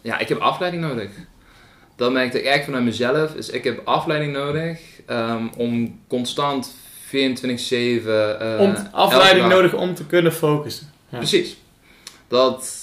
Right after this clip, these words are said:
Speaker 1: zwemmen is al best wel tijdsintensief. Ik trainde, ehm, de meeste weken een stuk of, ja, ik denk, vertellen, ongeveer zesentwintig, tussen de zesentwintig en achtentwintig uur trainde ik per week.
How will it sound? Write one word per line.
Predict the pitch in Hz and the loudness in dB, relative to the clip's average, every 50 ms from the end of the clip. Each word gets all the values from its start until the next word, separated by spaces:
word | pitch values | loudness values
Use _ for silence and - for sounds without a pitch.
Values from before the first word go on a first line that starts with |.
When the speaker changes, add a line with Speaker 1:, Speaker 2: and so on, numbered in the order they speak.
| - - - - - _ | -16 -18 -20 -20 -20 _
Speaker 1:
zwemmen | - - - 143 147 151 139 113 | -10 -2 0 2 2 2 2 0
is | 127 135 143 | 0 0 -2
al | 151 131 | 0 0
best | 139 139 143 | 0 0 0
wel | 147 139 135 | 0 -2 0
tijdsintensief. | - 143 139 135 135 - 135 135 123 - 131 131 131 - 143 151 156 151 151 - - - - _ | 2 2 2 2 2 -2 -6 -6 -6 -8 -8 -10 -8 -6 -6 -4 -6 -6 -8 -12 -18 -20 -20 _
Ik | - 117 117 110 - | -8 -6 -6 -6 -6
trainde, | - - 127 127 123 120 117 | -6 -6 -4 -2 -2 -2 -2
ehm, | 113 113 113 113 110 110 110 110 110 - - | -2 -2 -4 -4 -6 -6 -8 -10 -12 -10 -4
de | 117 | -2
meeste | 117 123 135 135 131 - | 0 2 2 0 -2 -2
weken | 120 117 113 113 113 113 110 | 0 0 0 0 -2 -2 -4
een | 107 110 110 | -6 -6 -8
stuk | - - 127 127 - - | -8 -8 -10 -10 -8 -8
of, | 127 123 120 120 113 110 113 117 - - _ _ _ _ - | -8 -6 -6 -6 -8 -10 -14 -20 -20 -20 _ _ _ _ -14
ja, | 117 117 110 95 87 90 95 101 101 - _ _ _ _ _ _ _ | -10 -10 -8 -8 -10 -12 -14 -18 -20 -20 _ _ _ _ _ _ _
ik | _ - | _ -10
denk, | 131 147 151 147 147 147 - _ _ _ _ _ | -8 -8 -8 -8 -10 -12 -18 _ _ _ _ _
vertellen, | _ _ - 135 131 131 135 135 - - - - - _ _ _ _ _ | _ _ -6 -4 -4 -4 -6 -10 -14 -20 -20 -20 -20 _ _ _ _ _
ongeveer | - 120 117 - 147 156 156 156 | -10 -8 -2 2 4 4 4 4
zesentwintig, | 156 - - 160 151 151 156 147 147 - 156 151 151 147 151 147 - - | 2 2 0 0 0 0 -2 -8 -8 -6 -6 -4 -4 -4 -4 -6 -8 -10
tussen | - 131 131 135 | -12 -8 -6 -6
de | 131 | -4
zesentwintig | - 156 143 143 139 127 120 - 135 127 120 | 0 0 0 0 -2 -4 -6 -6 -4 -4 -6
en | 120 113 | -4 -4
achtentwintig | 123 135 - - - - 127 123 117 - | -4 -4 -6 -8 -10 -8 -8 -8 -6 -4
uur | 123 123 117 117 | -2 -2 -2 -2
trainde | - 123 127 135 135 | -2 -4 -2 -2 -2
ik | 135 135 | -4 -2
per | - 139 135 | -2 -2 0
week. | 139 147 156 175 - - | 0 0 -2 -2 -6 -10